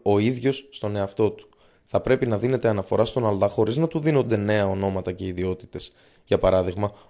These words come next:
ο Αλλά δεν μπορεί να λάβει το όνομα Al-Ghadib, ο οργισμένος, παρά το γεγονός πως έχει πει ότι θυμώνει, καθώς ούτε ο Αλλά, ούτε ο αγγελιαφόρος του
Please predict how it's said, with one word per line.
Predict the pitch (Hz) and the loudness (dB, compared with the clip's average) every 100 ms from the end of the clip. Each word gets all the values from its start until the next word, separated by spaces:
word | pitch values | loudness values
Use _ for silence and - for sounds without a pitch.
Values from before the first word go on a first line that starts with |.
| _ | _
ο | 110 | 0
Αλλά | 101 131 | 4 6
δεν | 147 156 | 6 6
μπορεί | 170 185 | 6 6
να | 180 160 - - | 4 2 0 -4
λάβει | 110 113 104 107 | 2 4 2 2
το | 110 | 4
όνομα | 110 104 101 - - | 4 2 0 0 0
Al-Ghadib, | 104 98 107 98 85 82 - _ | 0 4 2 2 -4 -14 -18 _
ο | 101 | -2
οργισμένος, | 101 98 98 104 101 92 87 - - _ | -2 -2 -8 -4 -4 -4 -8 -14 -20 _
παρά | - 104 | 0 2
το | 147 | 2
γεγονός | 139 131 135 - | 0 0 0 -2
πως | 110 - | -4 -4
έχει | 107 107 | -4 -2
πει | 107 | -2
ότι | 101 95 | -2 -4
θυμώνει, | 101 95 92 87 - - _ | -8 -6 -6 -8 -14 -20 _
καθώς | - - 95 - - _ | -10 -4 -4 -6 -14 _
ούτε | 107 110 | -2 2
ο | 110 | 2
Αλλά, | 98 104 127 - _ | 4 2 2 0 _
ούτε | - 131 127 | -2 2 4
ο | |
αγγελιαφόρος | 113 107 101 98 - 104 95 - | 4 2 2 0 0 -2 -2 -6
του | 92 | -12